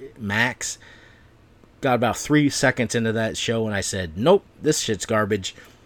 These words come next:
So shout out to any fucking dummy who ever said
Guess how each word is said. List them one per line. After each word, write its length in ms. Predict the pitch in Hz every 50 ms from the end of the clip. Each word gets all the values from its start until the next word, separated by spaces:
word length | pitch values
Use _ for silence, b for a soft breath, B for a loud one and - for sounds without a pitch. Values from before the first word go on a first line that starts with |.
| B -
So 360 | - - 117 110 110 104 - -
shout 340 | - - - 139 139 151 147
out 160 | 143 - -
to 180 | 131 123 -
any 240 | - 127 143 156 143
fucking 460 | 127 - - 143 131 - 127 117 107
dummy 400 | 113 120 120 120 123 120 117 B B B B B
who 140 | - 127 123
ever 180 | 120 107 113
said 480 | - - - 120 120 120 117 107 95